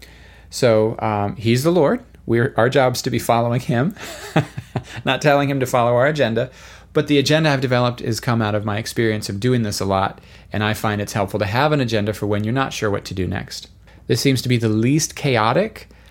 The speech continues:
least random, most practical, and most time effective. And it takes time. You go, "Well, that sound, it took you an hour to say it. It's gonna take at least an hour to do it." Maybe. I've done it in forty-five minutes.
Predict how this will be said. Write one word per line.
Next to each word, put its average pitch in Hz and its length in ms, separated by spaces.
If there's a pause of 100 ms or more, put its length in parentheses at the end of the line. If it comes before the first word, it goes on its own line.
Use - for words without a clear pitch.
(240)
least 127 320
random, 120 600 (220)
most 120 360
practical, 101 800 (280)
and 104 180
most 104 400
time 104 540
effective. 98 680 (840)
And 107 140
it 127 100
takes 143 380
time. 101 500
You 104 100
go, 104 120
"Well, 101 100
that 120 200
sound, 123 340
it 110 80
took 127 220
you 127 160
an 107 80
hour 113 260
to 98 160
say 127 280
it. 110 200 (580)
It's - 160
gonna 117 160
take 123 220
at 113 60
least 123 220
an 120 60
hour 110 160
to 95 80
do 131 220
it." - 200 (680)
Maybe. 170 440 (640)
I've 113 160
done 123 180
it 123 80
in 123 300
forty-five 110 420
minutes. 160 420